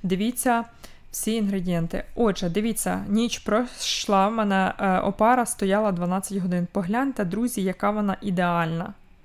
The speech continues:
Дуже пориста і гарно піднялась. Друзі, замішувати тісто я буду за допомогою тістомісу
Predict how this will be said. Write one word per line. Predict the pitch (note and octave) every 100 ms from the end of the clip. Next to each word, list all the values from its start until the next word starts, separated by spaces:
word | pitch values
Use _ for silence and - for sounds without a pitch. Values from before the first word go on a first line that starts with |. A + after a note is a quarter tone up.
| - - -
Дуже | F#3+ B3 - F3+
пориста | - A#3+ C#4 C4+ - G#3+ G#3+ -
і | A3+
гарно | G3 F#3 A3+ A#3 G#3+ - -
піднялась. | - F#3+ G3 F#3+ - - - - - - - - G3
Друзі, | A3 B3 G#3
замішувати | G3 A#3 D#4+ C#4+ B3+ A#3+
тісто | - D#4 -
я | A3+ G#3+
буду | G#3+ A3 G#3+ G#3
за | G3
допомогою | F#3+ G3 G#3 A3+ G#3+ G3+ F#3+
тістомісу | - G#3 - G3 F3+ F3+ - F#3+ -